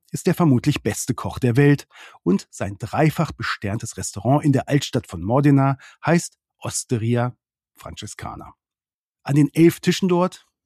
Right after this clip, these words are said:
viel Glück bei der Reservierung, ich bin bislang immer gescheitert,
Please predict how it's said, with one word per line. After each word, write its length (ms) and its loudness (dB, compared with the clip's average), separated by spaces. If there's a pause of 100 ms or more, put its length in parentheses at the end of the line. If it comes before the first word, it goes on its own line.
(440)
viel 160 -8
Glück 280 -4
bei 100 -6
der 120 -6
Reservierung, 560 0
ich 180 0
bin 320 0
bislang 260 -2
immer 160 -2
gescheitert, 600 0